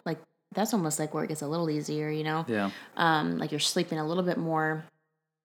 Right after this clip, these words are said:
Speaker 1: And he was, like, an easy baby. Like, so both of our
Speaker 2: Yeah.
Speaker 1: kids have been really easy babies.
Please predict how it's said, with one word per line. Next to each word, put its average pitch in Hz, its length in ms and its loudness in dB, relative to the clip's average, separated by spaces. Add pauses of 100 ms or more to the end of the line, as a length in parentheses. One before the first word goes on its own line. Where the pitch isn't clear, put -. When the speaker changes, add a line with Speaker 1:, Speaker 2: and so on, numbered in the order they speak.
(200)
Speaker 1:
And 208 100 6
he 277 120 2
was, 294 160 0
like, 170 120 -6
an - 120 -8
easy 160 280 2
baby. 110 380 -2
Like, 147 180 -8
so 190 320 4
both 262 280 4
of 320 80 2
our 233 80 6
Speaker 2:
Yeah. 180 60 0
Speaker 1:
kids 170 180 0
have 170 80 0
been 156 160 -2
really 156 320 -2
easy 160 320 0
babies. 180 680 0